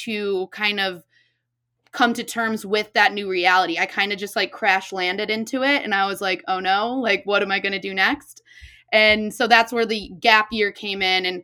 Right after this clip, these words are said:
it was nice that I ha-, was able to kind of, like, live with my parents. I ba-, I was a nanny. Um, I was a server at a restaurant while studying for the L sat, and then eventually I ended up getting a job with a liquor distribution company for a little bit.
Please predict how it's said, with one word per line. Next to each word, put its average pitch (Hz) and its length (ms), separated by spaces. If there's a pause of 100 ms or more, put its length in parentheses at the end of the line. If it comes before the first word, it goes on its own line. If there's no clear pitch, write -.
(240)
it 220 80
was 220 200
nice 220 240
that 220 140
I 208 160
ha-, 220 140
was 202 160
able 202 220
to 190 300
kind 196 220
of, 190 160
like, 202 200
live 214 160
with 220 160
my 208 120
parents. 202 520
I 185 300 (400)
ba-, 214 160
I 202 180
was 190 160
a 196 60
nanny. 240 720
Um, 190 480
I 190 320
was 185 180
a 190 60
server 214 380
at 208 100
a 196 80
restaurant 208 640
while 190 160
studying 190 420
for 185 120
the 180 120
L 190 160
sat, 196 480
and 196 160
then 196 120
eventually 202 480
I 190 80
ended 190 240
up 185 120
getting 185 220
a 180 60
job 180 380
with 180 260
a 175 160
liquor 226 300
distribution 185 580
company 180 400
for 185 140
a 190 60
little 190 220
bit. 190 240